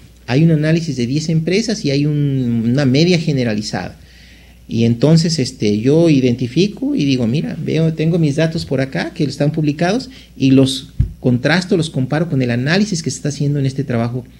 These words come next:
publicado. Y eso, eh, créanme que, pues, eso le dará entonces una,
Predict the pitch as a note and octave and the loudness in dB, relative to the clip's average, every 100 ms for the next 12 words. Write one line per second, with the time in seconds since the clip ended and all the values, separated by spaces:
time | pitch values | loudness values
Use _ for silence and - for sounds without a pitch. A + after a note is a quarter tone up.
0 | - - A#2+ A2+ A2 A2+ F#2+ - - - | -20 -4 0 2 0 -2 -4 -8 -16 -20
1 | - - - - - D#3 G3 A#3 A#3 A#3 | -20 -20 -20 -20 2 6 6 6 4 2
2 | - C#3+ C#3 C3+ D#3+ F3+ F3+ F3 - C3+ | 0 2 2 4 4 6 6 4 0 0
3 | D3 D3 C#3+ B2 B2+ C3 B2+ B2 C3+ - | 0 2 2 2 2 0 0 -2 -2 -4
4 | - B2 C3+ B2+ A#2 G#2 | -4 0 2 2 0 -6